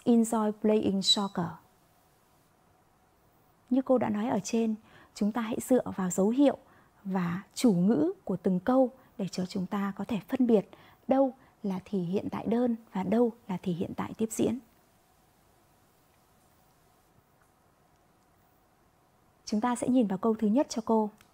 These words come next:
Chúng ta hãy nhìn vào cho cô trạng từ chỉ thời gian là now. Vậy câu này đang diễn ra và chúng ta sẽ sử dụng thì hiện tại tiếp diễn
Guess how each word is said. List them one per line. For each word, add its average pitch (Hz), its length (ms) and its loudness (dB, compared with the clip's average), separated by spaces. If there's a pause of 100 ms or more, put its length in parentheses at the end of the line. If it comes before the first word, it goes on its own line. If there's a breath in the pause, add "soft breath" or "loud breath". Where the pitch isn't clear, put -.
(340)
Chúng 208 180 -2
ta 233 80 0
hãy 220 160 -2
nhìn 233 200 2
vào 220 160 -4
cho 226 160 -6
cô 226 200 -2
trạng 226 300 -8
từ 190 240 0 (300)
chỉ 208 160 0
thời 190 200 0
gian 214 320 0
là 196 100 -2
now. 202 320 0 (920 soft breath)
Vậy - 160 4
câu 269 160 4
này 208 300 0
đang 240 180 -2
diễn - 180 -4
ra 220 300 -4 (340 soft breath)
và 190 120 0
chúng 185 160 -2
ta 208 220 -2 (340)
sẽ - 220 -8
sử 196 220 2
dụng 196 160 0 (160)
thì 196 180 0
hiện 180 280 -2
tại - 240 -8
tiếp 262 160 -4
diễn 262 260 -2